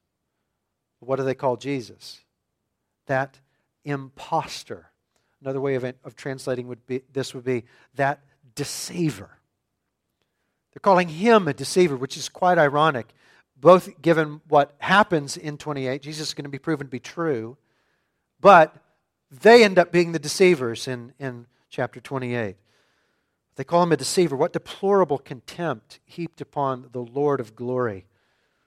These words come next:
But a second thing that we can glean from these two verses is that they obviously understood what Jesus meant when he said numerous times in his ministry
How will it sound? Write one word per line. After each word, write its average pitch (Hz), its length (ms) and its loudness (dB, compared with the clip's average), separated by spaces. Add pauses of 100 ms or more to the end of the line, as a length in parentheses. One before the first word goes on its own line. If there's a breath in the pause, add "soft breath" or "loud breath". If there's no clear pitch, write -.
(640)
But 147 120 -6
a 151 40 -6
second 220 360 -2
thing 156 220 -4
that 147 120 -8
we 151 100 -4
can 143 180 -16
glean 160 280 -2
from 139 160 -12
these 131 200 -10
two 135 180 -10
verses 127 500 -4
is 127 200 -10
that 160 240 -4
they 180 200 -2
obviously 143 640 2
understood 143 800 -6
what 135 120 -14
Jesus 131 480 -12
meant 120 560 -10 (460)
when 123 160 -14
he 139 200 -8
said 135 520 0
numerous 151 480 -8
times 131 540 -6 (240)
in 127 140 -14
his 131 180 -6
ministry 135 520 -8